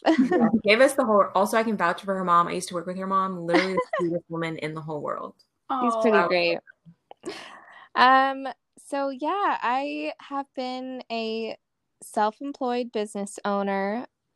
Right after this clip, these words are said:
Speaker 1: or entrepreneur for the last about three years. Um, it's kind of a crazy story of how it all started, but also at the same time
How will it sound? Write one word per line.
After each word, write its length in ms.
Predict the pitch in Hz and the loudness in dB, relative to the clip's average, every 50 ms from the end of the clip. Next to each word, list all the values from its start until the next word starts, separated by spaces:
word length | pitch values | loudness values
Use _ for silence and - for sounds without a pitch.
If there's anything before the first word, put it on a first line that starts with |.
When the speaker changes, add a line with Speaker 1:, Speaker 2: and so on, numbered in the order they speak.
| _ | _
Speaker 1:
or 260 | - 208 202 196 - - | 2 4 4 4 4 2
entrepreneur 800 | 196 202 208 - - 262 254 226 196 190 185 180 185 175 196 - - _ _ | 0 -2 -4 -4 -2 -2 0 0 0 0 0 0 -2 -2 -4 -8 -10 _ _
for 360 | - 196 190 190 190 190 190 | -4 -2 0 0 0 0 0
the 100 | 190 190 185 | 0 0 0
last 580 | 185 185 180 180 185 185 - - - - - | 2 2 2 0 -2 -6 -8 -16 -18 -20 -8
about 280 | _ - 190 185 - - _ _ | _ 0 0 0 0 -4 _ _
three 240 | - 202 202 214 240 | -6 -4 -2 0 0
years. 640 | 277 285 247 196 185 180 185 220 320 - - - - _ - - - - - - _ _ - - | 2 2 2 2 2 2 0 -2 -4 -6 -10 -16 -18 _ -20 -20 -20 -20 -20 -20 _ _ -6 -2
Um, 600 | 226 214 208 196 190 185 180 170 175 196 208 220 _ _ _ _ - - _ _ _ _ _ _ _ _ _ _ - | 0 0 2 2 2 0 -2 -6 -10 -12 -14 -14 _ _ _ _ -20 -20 _ _ _ _ _ _ _ _ _ _ -4
it's 140 | 233 220 | -4 -4
kind 200 | - 254 254 254 | 0 0 2 2
of 60 | 285 311 | 2 0
a 60 | 320 | -2
crazy 380 | - - 330 311 311 302 294 | -2 0 2 2 2 0 -2
story 280 | 294 - - 269 262 262 | -4 -2 0 2 2 2
of 80 | 262 - | 0 2
how 200 | 277 254 247 247 | 2 4 4 4
it 60 | 247 | 4
all 140 | 247 254 262 | 2 0 -2
started, 580 | - - 202 190 190 190 196 208 226 240 254 - _ _ _ _ _ _ _ _ _ _ _ _ _ _ _ 208 - | -2 -2 -2 -2 0 -2 -2 -4 -4 -6 -10 -12 _ _ _ _ _ _ _ _ _ _ _ _ _ _ _ -16 -4
but 240 | - 220 214 214 202 - | 0 0 2 2 2 2
also 340 | 190 202 208 208 - - 214 | 2 2 2 0 0 0 0
at 140 | 208 202 | 2 2
the 100 | - 202 | 0 -4
same 240 | 202 - 214 202 208 | -6 -4 -4 -4 -4
time 380 | 214 220 202 202 202 202 196 | -2 0 2 2 2 0 -4